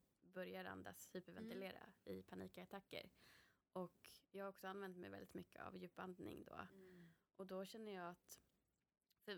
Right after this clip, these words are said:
Speaker 1: den känslan som jag ofta har, eller de tankarna, är att det gör så ont, det gör så ont.
Speaker 2: Mm.
Speaker 1: Eh, ta bort det onda, liksom att jag klarar inte av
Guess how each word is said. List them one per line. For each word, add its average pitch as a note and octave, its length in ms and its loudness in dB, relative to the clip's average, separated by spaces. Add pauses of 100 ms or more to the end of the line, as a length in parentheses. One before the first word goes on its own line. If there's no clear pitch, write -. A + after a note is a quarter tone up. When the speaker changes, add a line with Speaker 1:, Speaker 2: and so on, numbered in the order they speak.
Speaker 1:
den A#3 220 2
känslan G3+ 320 2
som G#3 140 0
jag A3+ 220 6
ofta G#3 360 2
har, F#3+ 280 0
eller G3 160 2
de F#3 180 2
tankarna, - 500 2
är - 140 4
att F3+ 240 -2 (340)
det A3 80 0
gör G3+ 100 6
så G3+ 120 -2
ont, F#3+ 160 0
det F#3 60 0
gör F#3 100 4
så F#3 140 -2
ont. - 300 -2 (260)
Speaker 2:
Mm. G#3 120 0
Speaker 1:
Eh, F3+ 240 4
ta G3+ 140 -4
bort F#3+ 220 0
det - 140 2
onda, F#3+ 300 4
liksom F3+ 320 0
att - 140 -4
jag F3+ 140 0
klarar F#3+ 240 0
inte F3+ 280 0
av F3+ 220 2